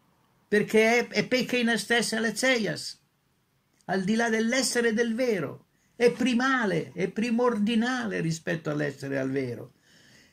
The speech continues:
così come è stato dimostrato dalla potenza nelle pagine princi-, principali.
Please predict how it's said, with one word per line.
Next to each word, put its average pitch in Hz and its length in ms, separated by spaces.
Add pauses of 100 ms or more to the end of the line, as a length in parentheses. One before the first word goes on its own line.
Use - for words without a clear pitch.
(120)
così 233 400
come 185 400
è 175 60
stato 190 420
dimostrato 185 680
dalla 139 260
potenza 135 560
nelle 104 400
pagine 104 380
princi-, 101 360
principali. - 460